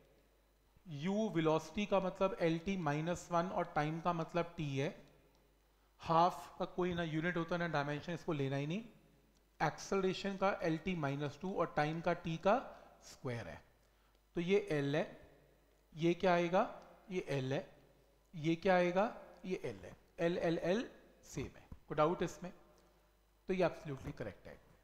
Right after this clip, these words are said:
समझ में आ रहा है यहाँ तक? ठीक, तो फिर करें question स्टार्ट। समझ में आ गई? तो मैं आपको तीन question दूंगा, वो तीन questions के तीन question देखते हैं कितने लोगों के ठीक हो जाते हैं।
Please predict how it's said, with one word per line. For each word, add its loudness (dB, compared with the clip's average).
समझ -4
में -2
आ 6
रहा 2
है 2
यहाँ 0
तक? -12
ठीक, -2
तो -6
फिर -8
करें 0
question -10
स्टार्ट। -12
समझ -8
में -4
आ 2
गई? -2
तो -2
मैं 2
आपको -2
तीन -2
question -6
दूंगा, 0
वो -6
तीन 2
questions -4
के -2
तीन 2
question -4
देखते -4
हैं -8
कितने -10
लोगों -10
के -8
ठीक -10
हो -12
जाते -16
हैं। -16